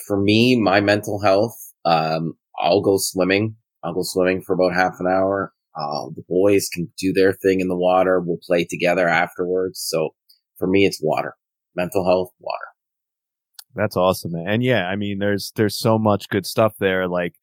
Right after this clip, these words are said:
Speaker 2: you're spending that time with them, which I'm sure is part of it, right? Like, the fact that you guys are all together, uh, and doing an activity that you all enjoy. It's the movement. It's, like you said, uh, it could be just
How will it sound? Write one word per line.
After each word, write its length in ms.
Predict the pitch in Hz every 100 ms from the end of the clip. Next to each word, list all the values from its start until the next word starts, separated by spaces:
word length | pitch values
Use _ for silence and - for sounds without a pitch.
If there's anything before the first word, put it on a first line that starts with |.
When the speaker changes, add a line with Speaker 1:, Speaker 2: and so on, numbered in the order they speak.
| _ _ _ -
Speaker 2:
you're 460 | 101 101 95 92 90
spending 380 | - - 120 117
that 160 | 110 104
time 340 | 113 110 98
with 240 | 101 113 -
them, 340 | 85 82 104
which 180 | 104 -
I'm 80 | 90
sure 180 | - 120
is 100 | -
part 300 | - 110 90
of 100 | 85
it, 200 | 90 -
right? 360 | 104 95 95 92
Like, 140 | 90
the 80 | 104
fact 300 | - 92 90
that 100 | 92
you 120 | 90 90
guys 280 | 90 87
are 80 | 92
all 120 | 85
together, 640 | - 92 101 101 92 87 87 - _ _
uh, 40 | 92
and 180 | 90 92
doing 220 | 98 95
an 60 | 90
activity 580 | 87 - 113 101 98 90
that 140 | 87
you 140 | 85 92
all 220 | 87 82
enjoy. 640 | 82 127 127 117 110 107
It's 180 | - - -
the 60 | 170
movement. 600 | 101 131 107 117 110 107 - _ _ -
It's, 280 | 87 -
like 160 | 98 92
you 80 | 95
said, 260 | 117 110
uh, 60 | 107
it 240 | 87 92 -
could 180 | 107 95
be 260 | 101 101
just 220 | 95 92